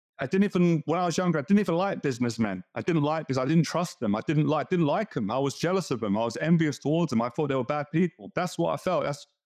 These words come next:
that's what I believed. Honestly, that's how I felt, even though that's not true now, but that was how I felt when I was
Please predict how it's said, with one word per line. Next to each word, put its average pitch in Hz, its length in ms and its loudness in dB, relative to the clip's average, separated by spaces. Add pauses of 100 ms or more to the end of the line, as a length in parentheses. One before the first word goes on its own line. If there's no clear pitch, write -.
(160)
that's 170 200 -4
what 170 120 0
I 151 80 -2
believed. 139 420 0 (640)
Honestly, 143 420 0
that's 143 240 -4
how 147 180 0
I 135 120 -2
felt, 135 340 -2
even 131 140 -2
though 131 100 0
that's 139 300 -4
not 139 180 -2
true 180 300 0
now, 147 400 -2
but 131 100 -2
that 131 160 -2
was 127 120 -4
how 135 120 0
I 127 60 0
felt 131 280 -4
when 123 80 -2
I 120 40 0
was 123 320 -2